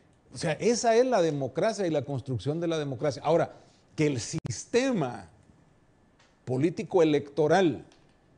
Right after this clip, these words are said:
funciona para mantener a estos mismos, y si no nos cuidamos, lo vamos a tener ahí durante los próximos cincuenta años, esa es otra, otra verdad, y podríamos analizar eso.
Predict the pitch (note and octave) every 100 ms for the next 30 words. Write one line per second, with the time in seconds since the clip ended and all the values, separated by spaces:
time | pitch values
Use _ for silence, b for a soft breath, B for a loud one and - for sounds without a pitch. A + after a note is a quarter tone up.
0 | _ _ - C#3+ A#2+ F#3 G#3 D3 D3 C#3
1 | C#3 - - C3+ D3+ G3+ D#3+ A2 - _
2 | _ _ _ A2+ C3 F3+ - G3 F3 G3
3 | D#3+ C#3+ G#2+ - _ _ - B2+ C3 C#3+
4 | F3+ E3+ D3+ D#3 F#3+ F3+ C#3 C#3 C3+ C#3+
5 | E3+ E3 D#3+ D#3+ D#3+ D#3+ E3+ D#3+ D3+ C3+
6 | C#3+ C3 - D#3+ C3+ F3+ E3+ D#3 D3+ E3+
7 | E3 G3 C4 - B B - E3+ F3 A3
8 | E3+ D#3+ C3+ A#2+ - C3 C#3 C3+ B2 A2+
9 | C#3+ A#3 D3+ B B D#3 A#2 B2+ B2 F3+
10 | G#3 F3 D#3+ D3 B2+ A2 G#2+ C3+ - A2+